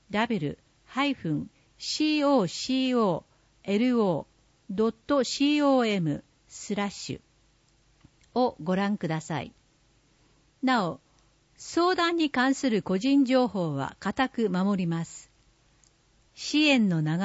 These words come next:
れ、内容は相談者の状況によってそれぞれ違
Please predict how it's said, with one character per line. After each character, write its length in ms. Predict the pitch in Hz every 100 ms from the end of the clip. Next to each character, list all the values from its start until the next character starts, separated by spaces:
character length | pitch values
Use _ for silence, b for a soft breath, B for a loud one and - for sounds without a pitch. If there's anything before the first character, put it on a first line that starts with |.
| 196
れ、 240 | 185 175 - _ -
内 300 | 202 269 269
容 300 | 247 233 208
は 260 | 185 - -
相 340 | - 285 311
談 220 | 330 320 294
者 160 | 240
の 160 | 180 160
状 180 | 202 269
況 300 | - 285 269
に 180 | 240
よ 100 | 214
っ 20 | 208
て 320 | _ 170 -
そ 200 | - 220
れ 100 | 269
ぞ 120 | 262 208
れ 100 | 156
違 200 | -